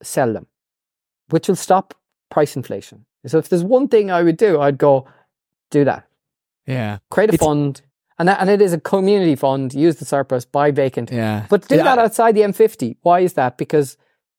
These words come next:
Speaker 1: all the vacant, so if you're Mayo, Kerry, Donegal, you've got all the vacant up there.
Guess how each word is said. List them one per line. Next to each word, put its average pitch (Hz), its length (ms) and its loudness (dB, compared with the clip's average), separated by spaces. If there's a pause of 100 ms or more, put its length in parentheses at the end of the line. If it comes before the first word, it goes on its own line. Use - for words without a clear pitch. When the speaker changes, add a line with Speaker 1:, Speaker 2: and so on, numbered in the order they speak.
Speaker 1:
all 202 220 4
the 185 80 0
vacant, 151 420 0
so - 80 -4
if 139 140 -4
you're 151 180 2 (540)
Mayo, 214 380 2
Kerry, 165 460 0
Donegal, 123 520 -2 (600)
you've 143 300 -2
got 160 560 0 (720)
all 170 240 4
the 160 80 0
vacant 147 680 0
up 131 160 -10
there. 123 360 0